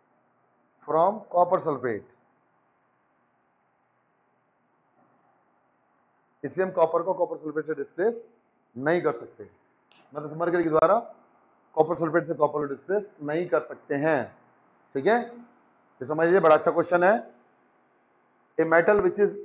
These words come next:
exist as liquid at room temperature is obtained by heating its sulfide ore in presence of air। Name the metal and write its symbol।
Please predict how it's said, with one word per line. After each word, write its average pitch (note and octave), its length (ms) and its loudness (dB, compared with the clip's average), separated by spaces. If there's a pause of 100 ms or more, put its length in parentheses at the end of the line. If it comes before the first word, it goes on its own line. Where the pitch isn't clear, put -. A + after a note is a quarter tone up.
(120)
exist F#3+ 320 -2
as E3+ 120 0
liquid E3 320 2
at D#3+ 160 6
room F3 160 -2
temperature F3+ 560 2
is D3 80 -6
obtained F#3 400 0
by E3 220 4
heating E3+ 380 -2
its E3+ 160 -8
sulfide E3+ 420 2
ore F#3 140 0
in E3+ 80 -4 (100)
presence D3 380 -6
of D3 80 -8
air। F3 260 4 (840)
Name E3+ 420 -2
the D#3+ 60 0
metal D3+ 380 2
and D#3+ 100 -2
write D#3 260 6
its D#3 180 -8
symbol। F3+ 480 0